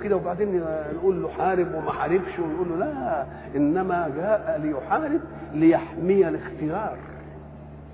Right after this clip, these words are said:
ليحمي الاختيار. كل واحد حر، بس إن جت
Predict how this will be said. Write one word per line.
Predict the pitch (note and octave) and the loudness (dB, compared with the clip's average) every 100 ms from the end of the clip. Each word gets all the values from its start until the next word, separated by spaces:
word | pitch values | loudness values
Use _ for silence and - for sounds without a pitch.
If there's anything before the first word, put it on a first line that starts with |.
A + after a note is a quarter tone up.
| - - - - - - | -18 -18 -18 -18 -18 -14
ليحمي | B2 D3+ G#3+ - G3 A3 A#3 - - - - - - - - - | 2 6 6 6 8 10 8 6 -2 -6 -6 -8 -8 -8 -8 -4
الاختيار. | D3+ - E3+ E3+ C4+ - - - - - - - - - - | -4 -2 2 2 2 -4 -6 -8 -10 -12 -12 -14 -14 -10 6
كل | G#3 A3+ | 8 10
واحد | B3 - - | 8 8 2
حر، | - D4 - - - - - - - - - - F3 | 10 10 10 2 -4 -6 -6 -8 -8 -10 -10 0 2
بس | G3+ - G#3+ | 2 0 4
إن | G3+ | 4
جت | G3 B3+ | 6 6